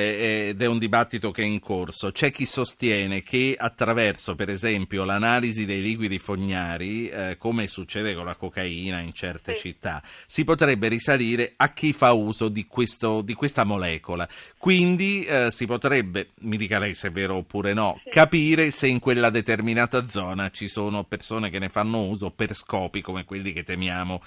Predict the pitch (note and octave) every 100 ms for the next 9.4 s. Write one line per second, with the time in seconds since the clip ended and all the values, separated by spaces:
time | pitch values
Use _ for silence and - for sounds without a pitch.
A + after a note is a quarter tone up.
0 | - - - - G#2 G2+ G2+ F#2 G2 F#2+
1 | F#2 F2 F#2 F2+ E2+ E2+ F2 D#2+ D2 -
2 | - - - _ - A#3+ A3+ - - -
3 | A#3+ A#3 A#3 A3+ A#3 - F#4 D#4+ D4+ A#3+
4 | A#3+ A#3 A3+ A3+ C4+ - C#4 - A#3 B3+
5 | C#4 C#4 A3+ A#3+ A#3 - A#3+ A#3+ C#4+ -
6 | A#3 B3 A3+ - A#3 A3+ A3+ A3+ A#3 C4+
7 | C4 E4 D#4 C4+ C4 - B3+ B3+ B3+ C#4
8 | D#4 C#4+ A3+ A3+ A#3 A#3+ C4 C4 C4 -
9 | E4+ F4 D#4+ B3